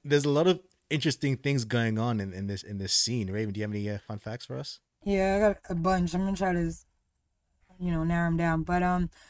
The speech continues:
Speaker 2: one of the big ones, so the deal that was made, obviously, we talked about how there's a lot of characters from different studios. Part of the agreement with Warner Brothers was that if,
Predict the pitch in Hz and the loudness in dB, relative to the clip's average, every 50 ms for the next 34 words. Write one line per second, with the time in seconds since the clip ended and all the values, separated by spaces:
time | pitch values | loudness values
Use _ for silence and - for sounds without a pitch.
0 | - - _ _ 202 220 247 254 254 233 233 208 185 202 214 208 208 226 233 233 | -20 -20 _ _ 2 4 4 4 4 4 2 2 2 0 0 0 2 2 2 2
1 | 233 233 - - - 214 208 202 196 196 190 190 185 180 - - - 180 196 208 | 2 2 0 -2 2 4 4 4 4 4 2 0 -2 -2 -6 -6 -2 0 0 2
2 | 185 175 165 196 208 233 240 240 233 226 220 214 196 185 208 202 196 196 185 190 | 0 -2 -2 0 0 2 2 2 4 4 2 2 2 0 0 0 0 0 0 -2
3 | 196 190 190 - 196 196 190 190 190 175 - - 185 180 175 170 - - - 175 | -2 -2 0 0 0 0 2 0 0 0 0 0 0 0 0 -2 -2 -4 -4 -4
4 | 170 - 170 170 170 170 170 165 160 - - _ _ _ _ _ _ _ _ _ | -4 -4 -4 -2 0 0 0 -2 -2 -6 -12 _ _ _ _ _ _ _ _ _
5 | 190 185 185 175 180 180 180 175 160 160 - 175 175 180 180 170 165 - 170 170 | 0 0 2 2 2 4 4 2 0 0 -2 -2 0 0 0 0 -2 -2 -2 0
6 | 170 165 - 170 170 160 - 170 165 160 170 165 - - 170 160 - - - - | 0 -2 -2 -2 -4 -4 -2 -2 -2 -2 -2 -4 -4 -4 -6 -6 -6 -8 -2 -2
7 | 180 175 170 170 165 165 165 165 156 - - _ _ _ _ _ _ _ _ _ | 2 2 4 2 2 2 0 0 -2 -4 -12 _ _ _ _ _ _ _ _ _
8 | _ _ _ _ _ _ _ _ _ _ _ - 202 208 220 226 208 196 202 202 | _ _ _ _ _ _ _ _ _ _ _ 2 4 6 6 6 4 2 2 2
9 | 196 175 165 175 190 208 214 214 202 185 185 180 160 165 170 185 196 202 202 190 | 2 2 2 0 2 2 2 2 2 0 0 -2 -2 -2 -2 0 0 0 0 0
10 | 175 170 170 170 170 170 160 160 - - _ _ _ _ _ _ _ _ - 180 | 0 0 0 2 2 0 0 -2 -4 -10 _ _ _ _ _ _ _ _ -2 -2
11 | 196 180 175 196 190 185 180 - 202 196 175 - | 0 0 2 2 2 0 0 0 -2 -2 -2 -4